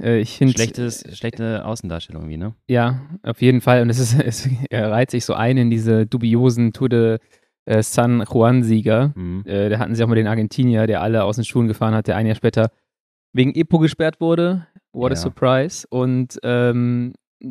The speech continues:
Speaker 1: jetzt war halt Miguel Angel Lopez nochmal schneller. Viele Leute sagen so, „Ja, okay, was geht hier ab?“ Aber ich denke, also die hatten halt starken Rückenwind da hoch.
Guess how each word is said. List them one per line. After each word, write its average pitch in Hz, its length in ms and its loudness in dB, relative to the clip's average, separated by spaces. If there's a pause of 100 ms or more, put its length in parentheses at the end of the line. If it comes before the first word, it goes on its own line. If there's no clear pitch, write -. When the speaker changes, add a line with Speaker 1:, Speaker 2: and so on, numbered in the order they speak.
(160)
Speaker 1:
jetzt 131 280 -2
war 127 200 6
halt 127 180 2
Miguel 131 200 0
Angel 123 160 0
Lopez 120 220 2
nochmal 117 180 2
schneller. 135 440 0 (400)
Viele 127 140 6
Leute 123 220 8
sagen 120 240 6
so, 117 80 4
„Ja, 120 180 6
okay, 131 840 2 (100)
was 120 300 -10
geht 123 120 -2
hier 135 220 -2
ab?“ 127 100 -6
Aber 113 120 0
ich 113 80 -6
denke, 120 280 -4
also 113 160 -6
die 113 120 2
hatten 110 120 -2
halt 113 140 -2
starken 117 260 2
Rückenwind 101 600 -2
da 95 100 -2
hoch. 98 260 -6